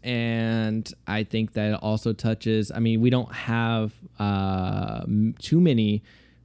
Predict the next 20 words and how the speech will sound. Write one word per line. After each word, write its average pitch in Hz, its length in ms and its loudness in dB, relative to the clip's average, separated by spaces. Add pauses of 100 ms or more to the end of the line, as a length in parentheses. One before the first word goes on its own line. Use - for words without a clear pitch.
(220)
pieces 120 300 0
of 104 60 2
media 107 440 4
through 107 200 0
which 104 240 0
to 104 100 -2
look 104 480 2
at - 320 -4
the 98 280 0
aids 101 280 -2
crisis 101 400 -4
through, 117 320 2
especially 113 600 0
from 98 260 -2
somebody 104 280 0
who 98 100 0
experienced 98 580 -2
it - 80 -4
so 92 160 -2
firsthand 101 920 -2